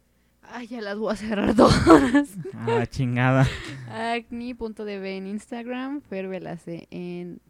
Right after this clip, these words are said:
Speaker 1: Twitter y en Facebook me encuentran como Diana Velasco.
Speaker 2: Ok, yo ya cambié mi username.
Speaker 1: Username.
Speaker 2: Mi username. Ahora soy arroba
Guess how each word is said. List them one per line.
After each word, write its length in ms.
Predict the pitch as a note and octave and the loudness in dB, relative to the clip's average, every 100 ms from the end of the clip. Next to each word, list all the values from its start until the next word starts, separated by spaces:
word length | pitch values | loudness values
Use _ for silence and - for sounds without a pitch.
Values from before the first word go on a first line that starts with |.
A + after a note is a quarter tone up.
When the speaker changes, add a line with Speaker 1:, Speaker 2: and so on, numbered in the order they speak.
| _ | _
Speaker 1:
Twitter 520 | - G3 F#3 F#3+ G#3+ - | -12 -8 -6 -8 -10 -14
y 280 | G#3 G#3 G#3+ | -14 -12 -10
en 280 | F#3 F#3 F#3+ | -8 -8 -10
Facebook 340 | F3+ E3+ E3 E3 | -10 -10 -10 -10
me 80 | D#3 | -12
encuentran 420 | D3+ D3+ D3 D3 | -14 -14 -12 -14
como 300 | - C3 D3 | -14 -16 -14
Diana 240 | D#3 D#3 | -14 -14
Velasco. 600 | - - _ _ _ _ _ _ _ _ - - - _ - - | -16 -18 _ _ _ _ _ _ _ _ -20 -20 -20 _ -14 -12
Speaker 2:
Ok, 200 | A2 - A2 B2 C3 - _ | -16 -12 -8 -8 -8 -12 _
yo 440 | C3+ B2+ F3 G#3+ D4 F#3 | -6 0 2 2 -2 -4
ya 140 | C3 | -4
cambié 260 | A#2+ A#2 A#2 | -2 -2 0
mi 160 | A2+ A2 | 0 -2
username. 540 | A2 G#2 A#2+ C3+ A3 - _ _ _ _ _ _ - _ | -2 -2 0 0 -2 -8 _ _ _ _ _ _ -20 _
Speaker 1:
Username. 680 | A3 G#3 G3+ A3 G#3 G#3 D#3+ - | -20 -20 -18 -20 -20 -18 -16 -12
Speaker 2:
Mi 260 | - D3 C3 | -6 -4 -4
username. 480 | - C3+ C3 C3+ E3 - - - | -4 -4 -2 -2 -6 -12 -20 -20
Ahora 300 | - C3+ C3+ | -2 2 2
soy 400 | C3+ B2 A#2 A2+ - | 2 0 0 0 -4
arroba 680 | - A#2 A#2 B2+ C3 F3+ | -6 -2 2 2 2 0